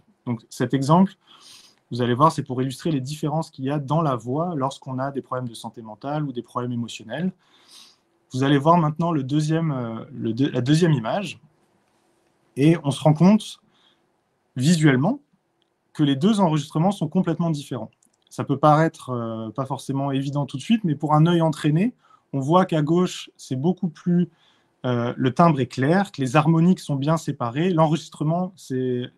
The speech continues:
il est d'ailleurs un peu plus long. Donc la personne a été capable de dire «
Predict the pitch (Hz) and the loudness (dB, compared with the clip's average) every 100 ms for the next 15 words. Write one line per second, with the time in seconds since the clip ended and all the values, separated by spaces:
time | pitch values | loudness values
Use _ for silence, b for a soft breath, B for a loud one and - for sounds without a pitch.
0 | - 131 131 143 156 147 151 151 147 151 | -14 -6 -2 2 2 2 0 -2 -4 -4
1 | 143 196 - _ _ 127 120 127 147 - | -2 -2 -4 _ _ -8 -4 -4 -4 -4
2 | 170 156 - 131 143 156 156 135 123 | -2 -2 -4 -4 -2 -2 -2 -2 -6